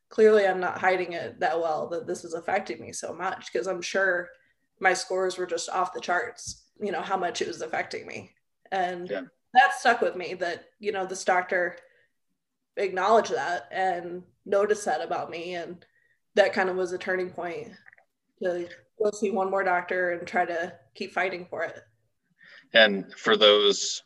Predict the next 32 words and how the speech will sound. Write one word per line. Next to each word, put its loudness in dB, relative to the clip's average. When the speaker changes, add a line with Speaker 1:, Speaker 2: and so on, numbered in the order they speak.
Speaker 2:
healthcare 6
professionals 2
that -2
listen 0
to -2
this -4
podcast, 4
hopefully 4
we 4
take 4
away 6
that -2
we 2
need 0
to 4
take 4
that 4
side 6
of -2
it 2
into 0
account. -2
And, 4
and 6
who 4
knows? 4
I 4
mean, -2
it's 2
not 6
something 2
that, 6